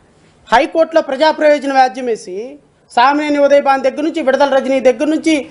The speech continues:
పెద్దిరెడ్డి రామచంద్రారెడ్డి దగ్గర నుంచి పెట్టినటువంటి కేసులన్నీ విత్డ్రా చేసుకుంటే ఆ కేసులన్నీ మళ్ళీ కొనసాగించాలి, అలా విత్డ్రా చేసుకోవటం కుదరదు అని నేను పబ్లిక్ ఇంట్రెస్ట్ లిటిగేషన్ వేసి కృష్ణాంజనేయులు గారు,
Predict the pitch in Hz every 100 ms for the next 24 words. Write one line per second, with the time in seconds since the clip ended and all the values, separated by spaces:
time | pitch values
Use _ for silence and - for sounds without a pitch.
0 | - _ 240 247 302 285 269 277 277 277
1 | 269 262 254 247 254 285 302 285 269 285
2 | 269 262 247 240 254 294 302 285 285 247
3 | 277 269 247 - 196 180 214 277 - -
4 | - 240 240 269 311 294 302 302 294 277
5 | 320 294 254 302 269 269 285 277 294 262
6 | 208 285 294 277 269 277 269 262 220 220
7 | 277 277 220 196 262 311 _ _ _ _
8 | _ _ _ _ _ _ _ _ _ _
9 | _ _ _ _ _ _ _ _ _ _
10 | _ _ _ _ _ _ _ 190 285 320
11 | 285 285 320 302 302 294 285 277 285 262
12 | 254 220 226 247 330 - _ _ _ -
13 | 240 - 320 302 302 294 285